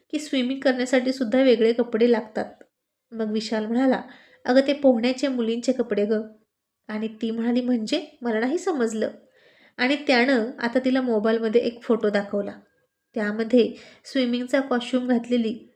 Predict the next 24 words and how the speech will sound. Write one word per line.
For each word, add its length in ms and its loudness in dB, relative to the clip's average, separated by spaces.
एक 240 -6
गोरी 320 4
पाण 340 -2
उंच 400 -4
अशी 280 0
मुलगी 300 -2
होती. 460 -2
तिनं 220 -2
निळ्या 240 4
रंगाचा 480 2
ब्रा 320 0
आणि 140 -2
त्याच 220 0
रंगाची 420 0
पॅन्टी 380 0
घातली 300 4
होती 340 0
आणि 160 -2
त्या 240 -4
पॅन्टीवरती 680 -2
खूपच 360 -2
मादक 340 0
दिसत 360 0
होती. 340 -2